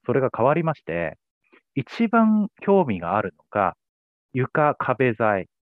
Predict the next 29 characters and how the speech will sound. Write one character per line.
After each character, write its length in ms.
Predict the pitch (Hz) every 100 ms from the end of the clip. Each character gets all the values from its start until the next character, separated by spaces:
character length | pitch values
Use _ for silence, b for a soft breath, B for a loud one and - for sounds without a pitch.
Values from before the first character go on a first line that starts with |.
| -
こ 200 | - 214
れ 120 | 220
が 140 | 208
一 180 | 190 - 202
位 60 |
だ 80 | 90
っ 20 | -
た 100 | 156
ん 60 | 156
で 80 |
す 60 | -
よ 60 | 85
ね。 140 | 139 - _ _ _ _ _ _ _ _ _ -
そ 80 | 156
し 80 | -
て 80 | 208
で 140 | 160
す 100 | -
ね、 80 | 92
水 320 | 104 127 170
回 240 | 175 165
り 100 | 160
が 140 | 151 135
二 140 | 135
位 80 | 113
と。 140 | - - _ _ _ _ _ _ _ _ _ -
で、 120 | 104
そ 160 | - 127
の 140 | 160